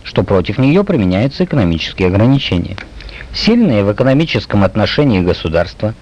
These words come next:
нередко проводят наступательную торговую политику.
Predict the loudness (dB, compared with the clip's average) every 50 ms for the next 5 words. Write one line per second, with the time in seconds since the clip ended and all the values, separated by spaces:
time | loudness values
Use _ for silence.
0 | -4 0 2 2 4 4 2 0 0 -2 -2 -2 0 0 0 2 2 0 0 -2
1 | -2 -2 -2 -4 -2 -2 -4 -2 0 0 0 0 0 -2 -4 -2 -2 -4 -2 -2
2 | -2 -2 0 0 0 0 0 0 0 0 0 0 0 -2 -6 -8 -12 -12 -14